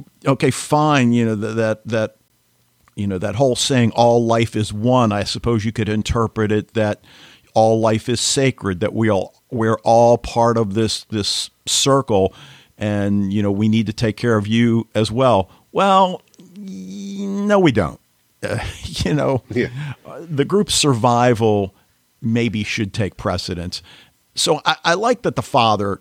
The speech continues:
Speaker 1: took that stance, but I like that it did become a question, and, and even for him, i-, initially he was willing, "Okay, fine, we, we've got him here, we're treating him," but then once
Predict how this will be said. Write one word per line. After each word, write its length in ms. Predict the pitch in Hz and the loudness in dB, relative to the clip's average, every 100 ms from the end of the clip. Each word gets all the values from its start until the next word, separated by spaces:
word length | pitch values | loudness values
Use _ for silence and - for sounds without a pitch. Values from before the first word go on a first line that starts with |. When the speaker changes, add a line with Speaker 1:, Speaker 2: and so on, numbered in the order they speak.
| _ | _
Speaker 1:
took 220 | - 120 | -6 -4
that 200 | 104 90 | -6 -4
stance, 240 | - 151 143 | -4 -4 -2
but 140 | 240 | 0
I 120 | 202 | 0
like 420 | 202 175 190 190 - | 0 0 0 0 0
that 160 | 139 | 0
it 260 | 135 - - | 0 -4 -4
did 280 | 151 147 117 | 0 0 0
become 320 | 123 131 110 | 0 0 0
a 40 | |
question, 680 | - - 131 - - 101 95 - | -2 0 0 0 -4 -4 -4 -6
and, 220 | 117 113 | -6 -6
and 140 | 135 135 | -4 -2
even 220 | 165 143 | -2 -2
for 160 | 101 98 | -4 -8
him, 480 | - 151 113 92 78 _ _ - _ - - - _ _ - | -2 0 0 -2 -6 _ _ -20 _ -20 -20 -20 _ _ -20
i-, 100 | - 151 | -12 -2
initially 640 | 131 135 135 - 110 107 | 2 4 4 2 0 0
he 160 | 117 107 | 0 0
was 340 | 107 98 92 | 0 -2 -4
willing, 720 | 104 113 110 104 101 101 - | 0 2 4 2 2 0 0
"Okay, 300 | 117 107 90 | 0 0 -2
fine, 460 | - - 82 82 87 | -4 -6 -6 -8 -8
we, 160 | 92 98 | -8 -6
we've 260 | 107 104 101 | -2 -2 2
got 200 | 107 110 | 2 4
him 120 | 101 | 2
here, 220 | 104 95 | 2 0
we're 200 | 90 95 | -2 -4
treating 460 | - 117 104 90 95 | -4 -2 0 0 -2
him," 200 | 92 90 | -2 -2
but 140 | 98 | -2
then 260 | 104 95 101 | 0 0 2
once 420 | 123 107 - | 2 2 -4